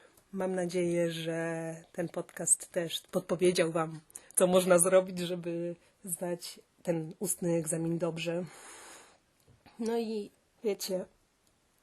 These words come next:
to jest kilkanaście minut stresu, może nawet trudności,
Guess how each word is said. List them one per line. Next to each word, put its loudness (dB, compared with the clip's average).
to 2
jest 4
kilkanaście -4
minut -2
stresu, 2
może -2
nawet -4
trudności, -2